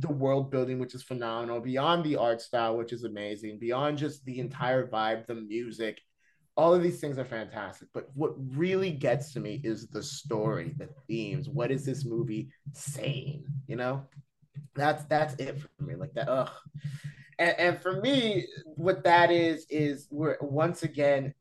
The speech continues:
grappling with creativity. We're once again grappling with creativity. Um, oh God, what, what's happening?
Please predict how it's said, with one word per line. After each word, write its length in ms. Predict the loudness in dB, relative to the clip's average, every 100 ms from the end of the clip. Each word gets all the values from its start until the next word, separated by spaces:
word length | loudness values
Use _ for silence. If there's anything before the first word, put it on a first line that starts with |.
| -6
grappling 800 | 0 2 2 0 -2 0 -2 -4 -10 -16 -20 -8 2
with 220 | 2 4
creativity. 800 | 4 8 8 6 0 0 -2 -6 -12 _ -2
We're 100 | 8
once 240 | 8 8
again 320 | 6 6 6
grappling 380 | 6 6 4 0
with 140 | -2 -4
creativity. 720 | -2 -2 -2 -6 -6 -8 -10 _ _ _ _ _ 2
Um, 640 | 6 8 6 4 2 -4 -8 _ _ _ -20 _ _ _ _ _ _ _ _
oh 100 | -20 -16
God, 160 | -14 -14 _
what, 180 | -2 -2
what's 140 | -4
happening? 260 | -8 -10